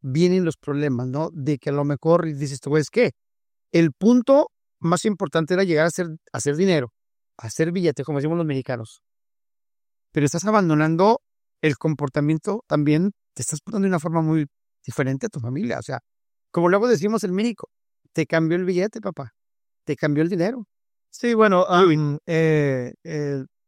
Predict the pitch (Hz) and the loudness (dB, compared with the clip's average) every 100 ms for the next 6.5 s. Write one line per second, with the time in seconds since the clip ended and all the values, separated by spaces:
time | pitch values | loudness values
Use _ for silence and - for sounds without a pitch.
0 | _ _ _ - 185 185 175 208 208 220 | _ _ _ 2 4 4 4 2 4 4
1 | 208 175 165 165 143 143 143 135 135 135 | 4 0 -2 0 0 0 0 0 0 -2
2 | 135 131 127 127 139 165 175 180 156 131 | -2 -4 -4 -2 -2 -2 0 0 -2 -2
3 | 127 123 - 127 139 151 143 135 139 143 | -4 -4 -6 -6 -4 -2 -2 -4 -4 -4
4 | 143 - _ _ 131 127 123 139 156 - | -6 -10 _ _ -8 -6 -8 -8 -8 -4
5 | 156 156 139 143 160 170 175 160 147 - | -4 -2 -4 -2 0 2 0 -4 -10 -6
6 | 147 151 160 - 156 | -2 0 -2 -4 -8